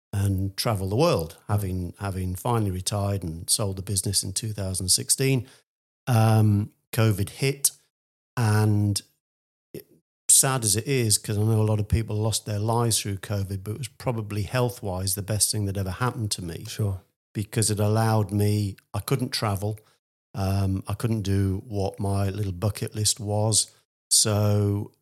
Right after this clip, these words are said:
Speaker 1: um, I decided that I would embark on getting fit and losing weight. And at the time, if we're gonna put numbers to it, December the first, two thousand nineteen, I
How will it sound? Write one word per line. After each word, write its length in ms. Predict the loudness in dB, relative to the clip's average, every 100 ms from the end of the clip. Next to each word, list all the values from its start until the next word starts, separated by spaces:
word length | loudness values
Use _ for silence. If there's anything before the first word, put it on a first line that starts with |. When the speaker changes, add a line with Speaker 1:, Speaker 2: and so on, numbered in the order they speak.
| -4
Speaker 1:
um, 500 | -2 0 0 -2 -4 -2
I 200 | -2 0
decided 840 | 0 0 0 0 0 -2 -4 -6
that 200 | -8 -4
I 140 | -4 -2
would 200 | -2 -2
embark 640 | -4 -2 0 0 -2 -4
on 380 | -2 0 -2 -6 -6
getting 280 | -2 -2 -2
fit 320 | -2 -4 -4
and 100 | -4
losing 300 | -2 -2 0
weight. 260 | 0 0 -6 _
And 100 | -4
at 140 | -4
the 60 | -6
time, 340 | -4 0 2
if 140 | 2 0
we're 60 |
gonna 120 | 0 2
put 180 | 2
numbers 400 | 2 4 4 4 2
to 200 | 2 2
it, 180 | 0 -8 _ _ _ _
December 460 | 0 2 4 2 2
the 80 | -2
first, 1080 | -2 -4 0 2 2 2 4 2 2 -4
two 200 | -6 -4
thousand 500 | -2 0 0 0 0
nineteen, 880 | 0 0 -2 0 -2 -2 -4 -4 -6 -10 _
I 240 | -6 -6